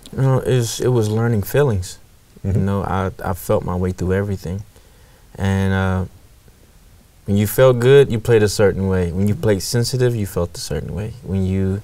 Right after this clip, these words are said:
Speaker 1: felt aggressive, you played a certain way.
Speaker 2: Mm-hmm.
Speaker 1: And, um, I just learned how to have a good ear. I, I learned how to hear. And, and my dad and my mom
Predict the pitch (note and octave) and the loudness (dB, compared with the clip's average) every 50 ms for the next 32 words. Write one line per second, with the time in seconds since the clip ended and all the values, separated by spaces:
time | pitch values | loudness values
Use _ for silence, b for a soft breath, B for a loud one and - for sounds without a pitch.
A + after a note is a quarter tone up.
0 | b b b b b b b b b b b _ - - - G#2+ G2+ G2 G2 F#2 | b b b b b b b b b b b _ -10 -2 2 4 4 4 4 2
1 | F#2 G2 F#2 F#2+ - - G2 F2+ F#2 F#2 F2 - - - - - D2 C#2+ - - | 2 2 2 2 0 -2 -4 -4 -4 -4 -6 -8 -8 -8 -6 -6 -4 -6 -8 -8
2 | - - - - D2+ E2 - - - - - - - F2 F2+ - G2+ G2 G2 G2 | -8 -10 -8 -8 -8 -8 -8 -8 -10 -12 -14 -10 -4 -2 0 2 2 2 2 2
3 | G2+ G#2 G2+ G2+ F#2+ G2+ G#2 A2 A2+ A2 G#2 - - - G2 G2+ G2+ F#2+ F#2 F#2+ | 0 0 0 0 0 -2 -2 -2 -2 -2 -2 -4 -6 -6 -4 -2 -2 -2 -2 -2
4 | F2 E2+ E2+ F#2 E2+ E2+ F2 F2+ F2+ F2+ - - - D#2+ D#2 D2+ - - - - | -2 -2 -2 -2 -2 -4 -6 -6 -8 -8 -8 -8 -8 -8 -10 -10 -14 -20 -20 -12
5 | - F2 F2 E2+ - - - F2 E2+ F2 F#2 F#2 E2+ F2+ - F2 E2+ D#2+ F2 F#2 | -8 -6 -6 -6 -6 -6 -6 -4 -2 -2 -2 -2 -2 -4 -4 -6 -6 -6 -6 -6
6 | F2+ D2+ D2 - - F#2 F#2+ G2 - B B B B B B B B B B B | -6 -6 -6 -6 -8 -8 -8 -10 -12 B B B B B B B B B B B
7 | B - G#2 G#2 G#2 G#2 G2+ F#2 G2+ A2+ A#2 A#2+ A2+ G#2 G#2 G2+ G2 G2 G2 G2+ | B -2 0 2 2 2 2 2 2 2 2 2 0 0 0 0 0 0 0 0
8 | G2+ F#2+ F#2 F2+ | 0 0 -2 -4